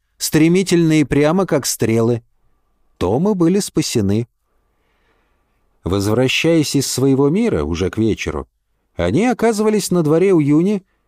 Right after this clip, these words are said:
где ее родители все еще или опять работали в огороде, окучивали, пропалывали, рыхлили. Девочки ложились на землю в тени дома,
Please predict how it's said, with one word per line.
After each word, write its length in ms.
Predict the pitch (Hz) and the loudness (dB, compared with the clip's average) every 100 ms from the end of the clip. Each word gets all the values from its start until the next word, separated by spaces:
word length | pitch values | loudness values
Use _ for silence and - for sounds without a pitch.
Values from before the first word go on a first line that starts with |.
| _ | _
где 200 | 117 151 | 0 2
ее 220 | 160 160 | 4 4
родители 520 | 156 147 156 170 208 | 4 2 0 0 -2
все 240 | 190 - 185 | -2 0 2
еще 420 | 202 - 208 202 | 0 -2 -2 -2
или 180 | 123 120 | 0 0
опять 460 | 120 - 143 175 - _ _ - | 0 0 -2 -2 -8 _ _ -2
работали 520 | 123 131 180 190 156 | 0 2 2 2 2
в 100 | 135 | 2
огороде, 580 | 117 110 101 104 110 - _ _ _ _ | 2 2 2 0 -2 -4 _ _ _ _
окучивали, 800 | 82 82 - 151 208 - 175 175 | -4 -4 0 0 0 0 2 2
пропалывали, 800 | - 123 - 151 202 190 180 175 | 2 -2 0 0 2 2 2 2
рыхлили. 680 | 131 113 - 170 214 196 180 _ _ _ _ _ _ _ | 2 0 0 0 2 0 -4 _ _ _ _ _ _ _
Девочки 500 | 78 90 104 - - | -4 0 0 -2 -2
ложились 520 | 107 107 110 117 107 | 0 0 2 0 0
на 140 | 110 107 | -2 -2
землю 320 | 113 110 110 | 0 0 0
в 80 | - | -2
тени 300 | 110 104 101 | -2 0 0
дома, 460 | 90 107 139 196 | 0 0 0 -4